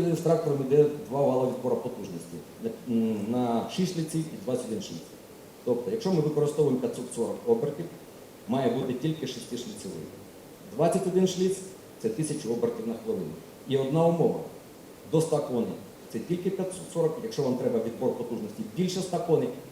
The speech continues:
тільки тисяча і тільки двадцять один шліц. Звертайте увагу, якщо будете техніку агрегатувати,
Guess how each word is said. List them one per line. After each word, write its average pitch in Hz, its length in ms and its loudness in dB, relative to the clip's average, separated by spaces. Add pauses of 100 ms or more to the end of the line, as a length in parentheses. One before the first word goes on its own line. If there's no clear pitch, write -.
(140)
тільки 151 320 4
тисяча - 480 -2
і 127 220 -6
тільки 147 240 -2
двадцять 120 260 -2
один 120 140 -2
шліц. 101 220 -6 (500)
Звертайте 180 460 6
увагу, 160 300 6
якщо 151 200 4
будете 156 320 2
техніку 131 380 -2
агрегатувати, 127 680 2